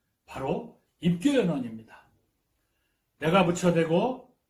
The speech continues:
당신도 부처되는 이 세상으로 인도하는 입교연원을 실행함으로써 역시 이론상 진리와 우리 모두가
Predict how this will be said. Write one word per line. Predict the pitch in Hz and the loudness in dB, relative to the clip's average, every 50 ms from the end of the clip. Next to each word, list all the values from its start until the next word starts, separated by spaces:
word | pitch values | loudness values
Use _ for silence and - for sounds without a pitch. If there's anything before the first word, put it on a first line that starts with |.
| _ _ _ | _ _ _
당신도 | - - - 180 220 - 277 269 269 277 277 196 | -10 -4 -2 -2 0 0 0 0 2 0 0 -2
부처되는 | - 170 170 - 190 185 170 170 160 151 127 104 98 - - _ _ _ _ _ _ _ _ _ _ _ _ 175 | -2 -6 -6 -4 -2 -2 0 0 -2 -2 -4 -8 -10 -14 -20 _ _ _ _ _ _ _ _ _ _ _ _ -14
이 | 147 151 | -12 -10
세상으로 | 156 156 175 185 180 180 185 185 180 175 170 175 170 | -6 -2 -2 0 0 0 0 0 0 2 2 2 2
인도하는 | 165 151 156 156 160 165 160 160 160 165 160 156 | 2 0 -2 -2 0 0 0 0 -2 -4 -4 -4
입교연원을 | 156 180 175 - - 269 254 233 208 180 180 185 185 190 226 247 233 | -4 -6 -6 -4 -2 0 2 2 2 2 2 0 0 0 0 -2 -2
실행함으로써 | - - 220 202 175 165 156 151 139 131 127 117 - - 123 117 147 202 240 233 - _ _ _ _ _ _ _ _ _ - | -4 -6 -4 -2 -2 -2 -4 -4 -6 -8 -10 -10 -10 -10 -8 -6 -6 -8 -8 -10 -14 _ _ _ _ _ _ _ _ _ -12
역시 | 147 151 - - 180 160 | -12 -12 -6 -4 -2 -2
이론상 | 135 170 180 185 175 175 196 185 175 170 | 0 2 2 2 2 0 0 0 0 0
진리와 | - - 143 143 139 143 147 175 214 247 262 254 - - _ _ _ _ _ _ _ _ | -2 -4 -8 -8 -6 -2 0 2 2 2 0 -4 -10 -18 _ _ _ _ _ _ _ _
우리 | - - 170 185 | -4 0 0 0
모두가 | 156 - 139 170 185 190 220 214 190 185 - - - - - | 2 2 2 0 0 0 0 2 4 4 2 2 0 -8 -16